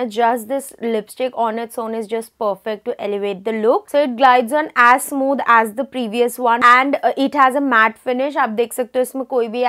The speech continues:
as such shine नहीं है। It looks completely matte, but it is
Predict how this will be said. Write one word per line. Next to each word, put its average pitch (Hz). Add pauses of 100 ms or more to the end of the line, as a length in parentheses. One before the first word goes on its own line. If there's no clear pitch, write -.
as 220
such 240
shine 240
नहीं 240
है। 247
It 247
looks -
completely 226 (140)
matte, 240 (320)
but 254
it 285
is 269